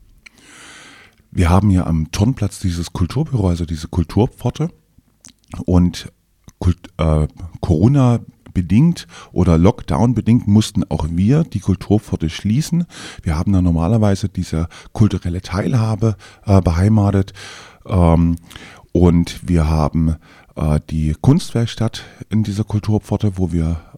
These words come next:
ähm, wöchentlich Kurse anbieten. Und da wir das alles nicht durchführen konnten, äh, dachten wir uns, irgendwann muss es,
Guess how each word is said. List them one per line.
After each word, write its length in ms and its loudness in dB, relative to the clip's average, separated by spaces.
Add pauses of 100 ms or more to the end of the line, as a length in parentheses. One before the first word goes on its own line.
ähm, 300 -4 (140)
wöchentlich 480 -2
Kurse 280 -2
anbieten. 460 0 (320)
Und 200 0
da 140 2
wir 100 4
das 200 -2
alles 320 0
nicht 260 2
durchführen 480 2
konnten, 520 -2 (1400)
äh, 240 2
dachten 400 0
wir 100 2
uns, 280 2 (200)
irgendwann 400 4
muss 160 2
es, 180 -6